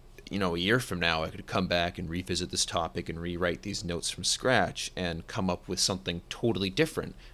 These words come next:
I could come up with something that's categorized in a different way, or something that's not even categorized and is just a big, big, drawn-out train of consciousness thought. Train of consciousness. It's train of thought,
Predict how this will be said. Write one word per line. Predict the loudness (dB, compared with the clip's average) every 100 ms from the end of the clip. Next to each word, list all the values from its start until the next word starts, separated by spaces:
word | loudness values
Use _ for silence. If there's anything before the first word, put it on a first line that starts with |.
| -8
I |
could | -6 -4
come | 0
up | 0 2
with | 0
something | 0 0
that's | 0 0
categorized | 0 6 6 6 2 4 4 2
in | 0
a |
different | 0 -2 -2
way, | 4 4 4
or | 2
something | 0 0 -2 -4
that's | -4 -4 -6 -6
not | -4 4
even | 4 4 0
categorized | 2 2 2 0 0 0 0
and | -2
is | -2
just | -2 -2 -2
a |
big, | 4 4 4 0 -10 -6 -4 -2 -6 -12 2
big, | 4 4 0 -14 -18 -20 -20 -20 -20
drawn-out | 0 6 8 8 4 2 -4 -4
train | 2 6 6
of | 4 2
consciousness | 2 2 2 -2 2 4 2 0 -2 0
thought. | 2 0 -4 -18 6 8 8 2 -10 -12
Train | -4 0 0
of | -2
consciousness. | -6 -8 -8 -8 -4 -4
It's | -2 -4 -6 -2
train | 6 8 6
of | 4
thought, | 6 8 8